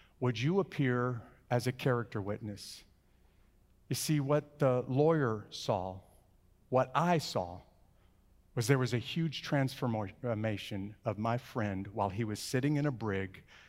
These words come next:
and getting ready to go before a court martial. I visited him many times in this military jail. And my friend that was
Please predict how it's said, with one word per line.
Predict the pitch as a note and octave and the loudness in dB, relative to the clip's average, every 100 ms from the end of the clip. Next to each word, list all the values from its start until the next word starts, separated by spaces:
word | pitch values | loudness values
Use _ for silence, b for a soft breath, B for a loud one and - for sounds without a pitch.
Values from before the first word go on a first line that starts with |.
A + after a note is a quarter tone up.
| B - | B -2
and | A2+ | 0
getting | A2 A2+ A2 | 2 2 2
ready | G#2 G2+ G#2 | 0 0 -2
to | G#2+ | -4
go | G#2+ | -4
before | G#2 G2 - G2+ | -4 -8 -6 -6
a | G2+ | -6
court | - G#2+ G#2+ | -4 -4 -4
martial. | G2 - - - _ _ _ _ _ _ _ _ _ _ _ - | -8 -10 -14 -18 _ _ _ _ _ _ _ _ _ _ _ 0
I | A#2+ | 4
visited | B2+ D3 D3 A#2+ | 6 4 4 2
him | G#2+ G#2+ F#2+ - - - b b b - | 0 -2 -2 -10 -20 -20 b b b 0
many | B2+ C3+ D#3 D#3+ | 4 6 6 4
times | - D3 B2 A2 G#2+ - | 2 2 4 4 0 0
in | B2+ A2 | 0 2
this | A2 - | 0 0
military | B2 A2 G#2+ - G#2 G2+ | 0 2 0 0 -2 -2
jail. | G#2 G2+ E2+ - _ _ _ _ _ - - | -2 -4 -6 -14 _ _ _ _ _ -14 0
And | B2+ | 4
my | A#2 | 4
friend | B2 - C3 B2 | 4 4 4 4
that | A#2 | 2
was | A2+ | 0